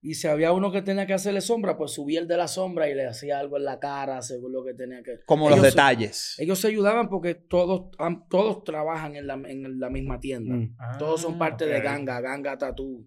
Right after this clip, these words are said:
Speaker 1: Saludo a Ganga que
Speaker 4: ¿Dónde
Speaker 2: Saludo.
Speaker 4: es eso? Eso es en
Speaker 1: En Los Ángeles.
Speaker 4: En Los Ángeles,
Speaker 1: Él es
Speaker 4: ok.
Speaker 1: español, pero tiene, eh, hay un venezolano, hay
Speaker 3: Mm.
Speaker 1: un colombiano, un mexicano.
Speaker 4: La cultura de tatuaje en Venezuela
Speaker 1: Tiene
Speaker 4: es
Speaker 1: todo
Speaker 4: muy,
Speaker 1: el
Speaker 4: muy
Speaker 1: mundo.
Speaker 4: buena.
Speaker 1: A mí me tatuó un venezolano, un mexicano,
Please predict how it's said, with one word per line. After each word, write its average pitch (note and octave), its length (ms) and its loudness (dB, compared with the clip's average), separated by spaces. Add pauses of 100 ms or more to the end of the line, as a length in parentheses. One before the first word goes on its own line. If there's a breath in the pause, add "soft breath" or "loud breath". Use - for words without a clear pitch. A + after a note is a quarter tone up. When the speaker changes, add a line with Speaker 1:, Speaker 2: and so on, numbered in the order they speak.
(160)
Speaker 1:
Saludo C3+ 360 -2
a C#3+ 40 2
Ganga C#3+ 340 -4
que A#2 240 -8 (120)
Speaker 4:
¿Dónde C3+ 280 4
Speaker 2:
Saludo. D#3+ 300 8
Speaker 4:
es A#2 140 0
eso? C#3+ 140 -8
Eso C#3 60 -6
es D3 140 -8
en D3 140 2
Speaker 1:
En D#3+ 160 -2
Los C#3+ 160 -2
Ángeles. C3+ 440 -4
Speaker 4:
En C3 120 -10
Los A#2+ 160 -8
Ángeles, A#2 280 -8
Speaker 1:
Él C#3+ 100 0
es D#3 100 2
Speaker 4:
ok. F3 80 0
Speaker 1:
español, E3 560 2
pero C3+ 420 0
tiene, D3 480 2
eh, C#3+ 240 4
hay C#3 140 -2
un D#3 100 -2
venezolano, D3 720 -2
hay C3 80 2
Speaker 3:
Mm. A#2+ 80 2
Speaker 1:
un B2+ 60 -2
colombiano, C3+ 580 0
un C3 80 -6
mexicano. C3 680 -4 (600)
Speaker 4:
La A#2+ 140 2
cultura B2+ 300 4
de E3 80 6
tatuaje B2+ 420 0
en D#3 100 -2
Venezuela B2 360 -2
Speaker 1:
Tiene G3+ 180 4
Speaker 4:
es F#3+ 60 4
Speaker 1:
todo G#3 140 8
Speaker 4:
muy, G#3+ 40 8
Speaker 1:
el G3+ 60 6
Speaker 4:
muy F#3 80 6
Speaker 1:
mundo. F3+ 140 6
Speaker 4:
buena. - 100 6
Speaker 1:
A - 40 4
mí G3 120 8
me G#3+ 140 6
tatuó G#3+ 520 6 (380 loud breath)
un F#3+ 120 6
venezolano, E3 840 8
un E3+ 160 4
mexicano, C3 680 2